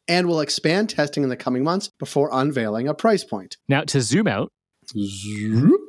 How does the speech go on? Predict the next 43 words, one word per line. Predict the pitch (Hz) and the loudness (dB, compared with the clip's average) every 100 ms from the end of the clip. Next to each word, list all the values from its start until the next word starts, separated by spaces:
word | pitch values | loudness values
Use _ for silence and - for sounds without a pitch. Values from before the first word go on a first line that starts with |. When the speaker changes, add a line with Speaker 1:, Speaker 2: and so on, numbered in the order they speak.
| - - | -14 -2
Speaker 2:
for | 139 143 | 0 2
any | 196 | 0
big | 170 170 | 0 0
tech | 139 131 | 0 2
company, | 131 120 123 | 2 2 2
by | 147 165 | 2 2
the | |
way, | 151 135 107 | 2 0 0
yesterday | 135 143 151 123 | 0 0 0 2
at | |
our | 110 | 0
Emerging | 104 117 110 107 | 0 -2 0 0
Leaders | 127 107 | 2 0
event, | 98 87 | -2 -4
somebody | - 123 131 117 104 - | -2 0 0 0 -2 -2
was | 110 104 | -2 0
hoping | 120 117 101 | 0 0 -2
that | 95 98 | -2 -2
in | 104 | -2
my | 98 | -2
remarks, | 90 85 101 139 87 - - | -2 0 0 0 -2 -6 -2
they | 107 | 0
would | 98 | 0
ask, | 98 95 - | 0 -4 -6
that | - 113 | -4 -2
I | 98 | 0
would | 98 | 0
do | 95 104 | 0 0
a | 92 | 0
zoom | 104 98 | 0 0
out | 110 | -2
sound. | - 78 76 - | -2 -6 -8 -2
Speaker 1:
Oh, | 247 427 139 | 0 2 2
that's | - - | 0 -2
fun. | - - - | -4 -6 -6
Speaker 2:
So | - 87 | -10 -8
I'm, | 90 | -2
I'm | - | 0
sorry | - 110 104 | 0 0 0
I | 98 | 0
let | 101 98 | -2 -2
them | 95 | 0
down. | 131 127 110 | 2 2 -2